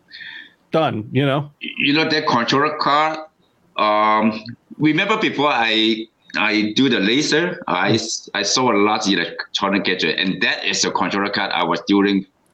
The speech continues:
Speaker 2: for, I don't know, for a whole, over a decade. And then when we use that, uh, we call J L D six one two, I name it, and they, they make it for me.
Speaker 1: Mm-hmm.
Speaker 2: And we use it for our new trailer.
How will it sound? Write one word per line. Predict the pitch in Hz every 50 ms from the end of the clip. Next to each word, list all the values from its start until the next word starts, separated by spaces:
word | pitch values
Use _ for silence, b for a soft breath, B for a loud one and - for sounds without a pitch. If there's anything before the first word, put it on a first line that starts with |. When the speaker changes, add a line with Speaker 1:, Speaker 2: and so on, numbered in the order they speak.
| _ _ - - -
Speaker 2:
for, | - 98 90 85 87 90 90 90 - _ _ _
I | - 82
don't | 90 92 98
know, | 101 90
for | - 92 85
a | 76
whole, | - 104 120 110 90
over | 110 113 101 104 95 82 -
a |
decade. | - 98 101 - - 78 67 65 B B B B B B B B B B -
And | - 113 117 120 131
then | 156 156
when | 147 123 110 107
we | 139 147
use | 135 143 160 156 -
that, | 135 127 - - - - -
uh, | - -
we | 123 98 107 110
call | - 127 113
J | - 120 117 113 113
L | 113
D | 104 117 110
six | - 120 107 - 95
one | 101 101 98
two, | 95 - 104 92 85 80 - 87 - - - 85 80 76 71 - - - - -
I | 90
name | 90 87 90 92 98 95
it, | 90 - - - -
and | - 82 78 78 76 69 67 -
they, | 78 78 76 -
they | 73
make | 73 - 90 -
it | - - -
for | - 101 92
me. | 87 - - - B B B B B
Speaker 1:
Mm-hmm. | 143 113 127 123 117 -
Speaker 2:
And | 95 87 85 82 85 85 85 85 87 87 - - - - 85 90 101
we | 113 123 131
use | 131 131 127 120 113 123 143 170 190 180 -
it | 147 147 -
for | - 110 98 98
our | - 92 95 101
new | 95 95 110 127 123
trailer. | 123 - - 120 120 117 110 95 76 67